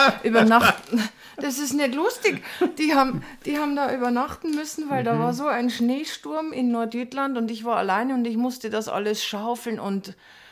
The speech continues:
Speaker 2: und das war so irre, denn das war alles in meiner Einfahrt und unser Nachbar von gegenüber hat mir zugeguckt, wie ich geschaufelt hab und dann
Speaker 1: Dann kam der Nachbar von schräg gegenüber.
Speaker 2: Dann kam der nette Nachbar und der hat mir dann geholfen, weil das war einfach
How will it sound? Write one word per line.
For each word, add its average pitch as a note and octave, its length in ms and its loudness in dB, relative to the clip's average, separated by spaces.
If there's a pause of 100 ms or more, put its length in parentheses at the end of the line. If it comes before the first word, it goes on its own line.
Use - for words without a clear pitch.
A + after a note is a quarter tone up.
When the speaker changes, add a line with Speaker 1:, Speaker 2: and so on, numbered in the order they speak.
(420)
Speaker 2:
und G#3+ 180 -2
das G3 180 -2
war F#3 120 2
so F#3 160 -2
irre, D#4+ 240 0
denn A3+ 200 4
das G#3 220 2
war G#3 160 2
alles A3+ 240 0
in G#3 220 2
meiner A#3+ 360 0
Einfahrt A3 420 0
und G3+ 200 -4
unser G3+ 300 -2
Nachbar B3 400 0
von A3+ 220 0
gegenüber B3 480 -2
hat C4 180 -2
mir A3 120 2
zugeguckt, C4 560 -6
wie A#3+ 100 -6
ich B3 160 -8
geschaufelt A3 580 -4
hab - 200 -4
und B3 220 -4
dann A#3+ 300 -2 (800)
Speaker 1:
Dann A#2+ 160 -4
kam A2 180 -6
der G#2+ 120 -2
Nachbar G#2+ 300 -6
von G#2 140 -6
schräg G2 280 -6
gegenüber. F2+ 480 -6 (120)
Speaker 2:
Dann G#3 160 -2
kam F#3+ 200 -4
der F3+ 100 -4
nette F#3+ 320 -4
Nachbar A#3+ 380 0
und A3 160 -4
der G#3 100 -2
hat A3 200 -2
mir G#3+ 100 0
dann G3 180 -2
geholfen, G#3 480 -2
weil G#3 80 -2
das F3+ 160 -8
war C#3 80 -4
einfach E3 320 -8